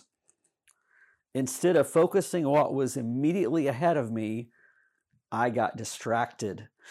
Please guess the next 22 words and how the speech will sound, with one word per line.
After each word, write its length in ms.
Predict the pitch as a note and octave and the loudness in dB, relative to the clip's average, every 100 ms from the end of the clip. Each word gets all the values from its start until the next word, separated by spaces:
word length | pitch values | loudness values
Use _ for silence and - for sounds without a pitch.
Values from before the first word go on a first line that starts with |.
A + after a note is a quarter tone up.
| - _ | -20 _
by 140 | - A2+ | -2 -2
something 580 | - C3 B2 A2+ A2+ - _ | 0 0 0 -2 -4 -6 _
up 240 | C#3 D3+ D3+ | 4 4 4
ahead 580 | B2+ D3 C#3+ C#3+ C3+ - _ _ - | 2 4 6 4 2 -4 _ _ -2
in 120 | E3 | 0
the 100 | D#3 | 2
future, 500 | D3+ F3 G3 - D3 | 0 -2 -2 0 -2
if 240 | - C#3 C3 | 0 -2 -2
you 120 | B2 | -2
will, 560 | B2+ C#3 A#2 A#2 B2 - _ _ _ _ _ _ | 2 4 4 2 -2 -10 _ _ _ _ _ _
and 300 | C3 B2 B2 | -2 0 4
nearly 400 | C3+ D#3 D#3+ E3 | 4 6 4 2
totaled 540 | D3 D3+ C#3+ C3+ B2+ A#2+ | 2 2 2 2 -2 -2
my 140 | A2+ | -2
new 200 | A2 A#2 | -2 -4
car. 580 | - A#2 G#2 F2+ - - _ _ _ _ _ _ _ - - | -2 -2 -2 -4 -6 -16 _ _ _ _ _ _ _ -20 -6
I 60 | B2 | 0
received 420 | C#3 - D#3+ C3+ | 0 2 2 2
a 40 | |
traffic 540 | C3 - D3+ D3+ C3 A#2+ | -2 2 4 4 2 -4
citation 800 | - B2+ B2+ C#3+ C3+ - B2+ A#2+ | 0 2 2 0 0 -2 -6 -4
for 400 | A#2 A2+ A2 | 0 0 0